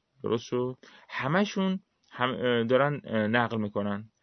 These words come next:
اما هر کی با لفظ خودش. یکی مثلاً میگه که امیرالمومنین علیه السلام، اه، د-،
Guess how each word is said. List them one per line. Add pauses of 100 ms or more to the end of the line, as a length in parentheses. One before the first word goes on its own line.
اما
هر
کی
با
لفظ
خودش. (600)
یکی
مثلاً
میگه
که
امیرالمومنین
علیه
السلام، (340)
اه،
د-،